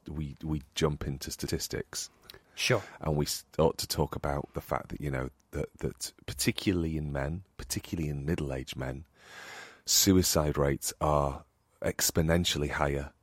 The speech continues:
Speaker 1: than they are in women.
Speaker 2: Yeah, it's three, it's three to four times.
Speaker 1: So that's one way that we talk about,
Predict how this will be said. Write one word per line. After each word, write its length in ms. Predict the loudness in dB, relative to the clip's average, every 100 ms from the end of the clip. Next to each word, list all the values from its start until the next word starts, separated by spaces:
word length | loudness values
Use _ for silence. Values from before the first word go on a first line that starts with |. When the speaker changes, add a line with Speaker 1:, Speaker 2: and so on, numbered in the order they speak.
| _
Speaker 1:
than 220 | -4 -2 2
they 160 | 2
are 280 | 2 0 -2
in 140 | -4
women. 240 | -4 2 6
Speaker 2:
Yeah, 140 | 6
it's 200 | 4 2
three, 220 | 6 6
it's 260 | 6 0 2
three 220 | 10 12
to 80 | 12
four 240 | 10 8
times. 640 | 8 4 4 0 -8 -10 -12 _ -4
Speaker 1:
So 140 | 6 8
that's 220 | 6 8
one 300 | 10 10 12
way 320 | 10 10 6 2
that 100 | 2
we 140 | 4
talk 260 | 4 4 4
about, 420 | -2 -4 -4